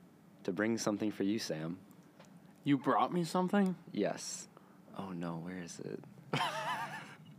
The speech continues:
Speaker 2: If it fell out, that'd be really
Speaker 1: Oh, man, <laughs> I think it's gone.
Speaker 2: Did you, what, what was that? <laughs>
Speaker 1: It was a really big, like, really pretty, like,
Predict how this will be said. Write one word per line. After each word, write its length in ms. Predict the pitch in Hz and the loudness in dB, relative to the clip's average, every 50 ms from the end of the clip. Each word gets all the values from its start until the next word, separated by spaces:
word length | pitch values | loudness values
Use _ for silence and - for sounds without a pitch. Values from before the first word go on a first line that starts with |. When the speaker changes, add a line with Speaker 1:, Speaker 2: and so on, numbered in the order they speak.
| - - - - - - - - - - - - - - - - - | -20 -16 -12 -10 -10 -10 -12 -12 -14 -14 -14 -14 -16 -20 -20 -10 -6
Speaker 2:
If 80 | 123 131 | 0 0
it 100 | 143 139 127 | 0 2 4
fell 200 | 127 117 110 107 | 2 4 4 4
out, 240 | 104 104 104 98 | 2 2 2 2
that'd 160 | 78 110 107 110 | 0 0 0 0
be 100 | 107 104 | -2 0
really 380 | 101 101 101 107 110 113 113 - - - - - - - - - - - - - - - - - - - - - - - - - - - - - - - - - - - - - - - - - - - - - - - - - - - - - - - - - - - - - - - - - - - - - - | 0 2 2 2 2 0 0 -4 -8 -18 -20 -20 -20 -20 -20 -20 -20 -20 -20 -20 -20 -20 -20 -20 -20 -20 -20 -20 -20 -20 -20 -20 -20 -20 -20 -20 -20 -20 -20 -20 -20 -20 -20 -20 -20 -20 -20 -20 -20 -20 -20 -20 -20 -20 -20 -20 -20 -20 -20 -20 -20 -20 -20 -18 -16 -14 -14 -14 -14 -14 -14 -14 -16 -16 -14 -6 -2
Speaker 1:
Oh, 140 | 98 101 95 | 0 2 2
man, 220 | 95 98 101 98 | 4 4 4 4
<laughs> 60 | 104 127 | 4 2
I 100 | 117 113 | 4 4
think 160 | 123 127 127 | 2 2 2
it's 120 | - - - | -2 0 0
gone. 360 | 101 95 95 95 92 90 87 - - - - - - - - - - - - - - - - - - - | 2 2 2 2 0 0 -4 -8 -14 -18 -16 -16 -16 -16 -16 -18 -20 -20 -20 -20 -20 -20 -20 -20 -10 -4
Speaker 2:
Did 180 | - 127 123 123 | -2 -2 2 4
you, 220 | 127 127 131 - - | 4 4 4 4 4
what, 220 | 127 131 135 131 | 4 4 4 4
what 160 | 127 131 135 | 6 6 6
was 140 | 135 131 - | 4 4 4
that? 260 | - 107 98 90 - - - | 2 2 2 2 -2 -2 -4
<laughs> 0 | - - - - - - - - - - - - - - - - - - - | -4 -4 -4 -4 -6 -8 -12 -14 -16 -16 -16 -16 -12 -10 -10 -10 -10 -4 2
Speaker 1:
It 100 | 104 110 | 4 6
was 180 | 113 123 127 | 6 6 6
a 80 | 127 123 | 6 6
really 380 | 113 110 117 127 135 131 131 127 117 - - - - - | 6 8 8 10 10 10 8 6 2 -6 -14 -16 2 6
big, 400 | 107 107 113 120 113 110 117 - - - | 8 8 8 8 6 4 0 -6 0 2
like, 160 | 98 95 85 | 2 2 4
really 300 | 95 98 101 113 117 110 | 2 4 6 6 6 4
pretty, 640 | - - - - - 107 110 113 110 110 104 101 107 110 - - - - | 2 0 -2 2 2 4 6 6 6 6 4 4 2 -2 -10 -18 -18 -4
like, 360 | - 95 92 90 85 - - | 0 2 2 2 2 -2 -12